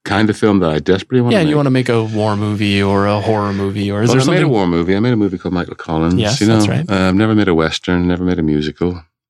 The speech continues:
Speaker 1: I'd love to make a kids movie, actually.
Speaker 2: Oh.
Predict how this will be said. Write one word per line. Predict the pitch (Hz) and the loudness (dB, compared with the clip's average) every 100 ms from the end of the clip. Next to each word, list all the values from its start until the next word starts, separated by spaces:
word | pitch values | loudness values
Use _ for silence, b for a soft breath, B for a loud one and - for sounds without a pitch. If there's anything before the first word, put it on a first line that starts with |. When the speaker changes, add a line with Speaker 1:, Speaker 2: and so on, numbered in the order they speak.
| - | -6
Speaker 1:
I'd | 123 | -2
love | 160 | -2
to | - | -2
make | 156 139 | -4 -4
a | |
kids | - - 104 95 - | -10 -12 -8 -8 -8
movie, | 87 143 - - _ - | -6 -6 -8 -14 _ -20
actually. | - - - | -14 -12 -6
Speaker 2:
Oh. | 214 117 - | -4 -4 -8